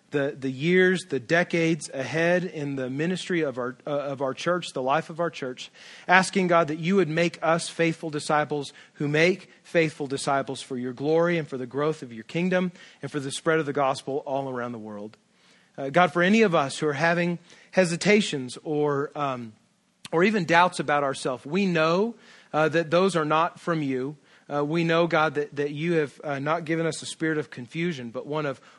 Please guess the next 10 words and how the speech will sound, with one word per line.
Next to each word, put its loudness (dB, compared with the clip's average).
order 2
and -4
of, -10
and -8
of -14
clarity -2
and, -8
um, -8
uh, -10
and, -2